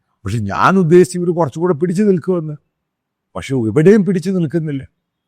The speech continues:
ഇവർ തോറ്റ്, തോറ്റ്, തോറ്റ് തകർന്ന് അവർ തന്നെ, ആ, അവരുടെ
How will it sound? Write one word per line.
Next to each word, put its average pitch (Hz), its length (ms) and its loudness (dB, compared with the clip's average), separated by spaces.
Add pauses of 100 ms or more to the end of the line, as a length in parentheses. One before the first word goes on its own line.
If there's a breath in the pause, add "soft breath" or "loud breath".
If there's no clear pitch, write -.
(520)
ഇവർ 123 200 -4 (160)
തോറ്റ്, 196 380 -4
തോറ്റ്, 202 360 -4
തോറ്റ് 190 300 0 (440 soft breath)
തകർന്ന് 196 480 0
അവർ 175 240 2 (100)
തന്നെ, 208 260 0 (1040)
ആ, 117 80 -6 (440)
അവരുടെ 196 320 2